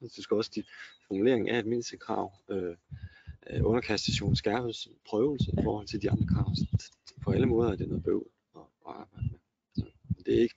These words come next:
Speaker 1: det er ikke, øh, første gang, og det er ikke sidste gang, vi kommer til at, øh,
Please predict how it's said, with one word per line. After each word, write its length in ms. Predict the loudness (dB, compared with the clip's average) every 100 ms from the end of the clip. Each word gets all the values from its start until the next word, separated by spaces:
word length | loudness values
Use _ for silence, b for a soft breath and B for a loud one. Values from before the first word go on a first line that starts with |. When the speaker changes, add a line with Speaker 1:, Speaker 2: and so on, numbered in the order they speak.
| 2
Speaker 1:
det 140 | 6
er 40 | 6
ikke, 200 | 6 6
øh, 140 | 6
første 320 | 4 2 0
gang, 120 | -4
og 80 | -2
det 80 | -2
er 40 |
ikke 120 | -2 -4
sidste 220 | -6 -4
gang, 220 | -4 -6
vi 80 | -14
kommer 260 | -6 -6 -4
til 220 | -2 -2
at, 320 | -2 -4
øh, 60 | -6